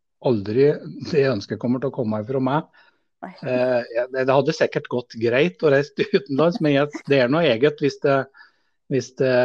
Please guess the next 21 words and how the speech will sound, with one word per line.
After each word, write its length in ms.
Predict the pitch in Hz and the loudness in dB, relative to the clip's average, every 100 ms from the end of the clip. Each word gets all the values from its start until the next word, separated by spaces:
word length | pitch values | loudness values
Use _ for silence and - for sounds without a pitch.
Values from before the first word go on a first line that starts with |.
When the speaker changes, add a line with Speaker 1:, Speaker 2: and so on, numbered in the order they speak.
| 123 120 | 2 0
Speaker 1:
har 160 | 110 123 | 0 0
vært 280 | 120 135 156 | 2 2 2
bært 320 | 139 175 180 | 2 2 0
hele 220 | 156 131 135 | 0 2 2
veien 320 | 123 120 143 | 2 0 -2
helt 220 | 127 131 | -2 -4
fram 220 | - 120 131 | -4 -2 -2
mot 160 | 135 | -2
jul, 220 | 131 156 135 | 0 2 2
og 140 | 131 | 0
kommer 340 | 117 107 131 143 | -4 -2 -2 -2
snø 460 | - 117 113 123 135 | -4 -4 -4 -4 -2
til 160 | 151 147 | 0 4
jul, 240 | 185 214 - - - | 6 4 2 -14 -10
og 80 | 143 | -2
være 220 | 123 120 123 | 0 2 0
hjemme 400 | 143 110 104 127 | 0 -2 -2 0
da 140 | 120 135 | 2 2
med, 460 | 143 131 127 131 131 | 2 0 -2 -4 -4
med 300 | 127 127 127 127 | -4 -4 -8 -6
nysnø 540 | 135 123 107 123 120 | -4 -4 -6 -6 -2